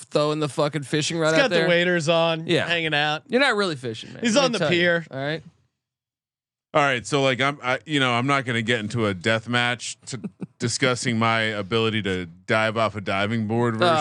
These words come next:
Speaker 1: Oh,
Speaker 3: you.
Speaker 2: Oh, wow.
Speaker 1: please,
Speaker 3: But,
Speaker 1: please.
Speaker 3: uh, happy to engage in any sort of, uh,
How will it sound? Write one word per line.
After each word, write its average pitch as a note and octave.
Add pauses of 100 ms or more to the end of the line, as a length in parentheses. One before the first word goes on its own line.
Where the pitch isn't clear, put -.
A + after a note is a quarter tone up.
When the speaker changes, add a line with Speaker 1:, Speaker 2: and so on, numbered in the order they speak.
Speaker 1:
Oh, C3
Speaker 3:
you. B2+
Speaker 2:
Oh, B2
wow. A2+
Speaker 1:
please, G#2
Speaker 3:
But, E3+
Speaker 1:
please. C#3 (180)
Speaker 3:
uh, A2+
happy D3
to B2
engage A2+
in G2+
any G#2
sort F2+
of, D#2 (200)
uh, D2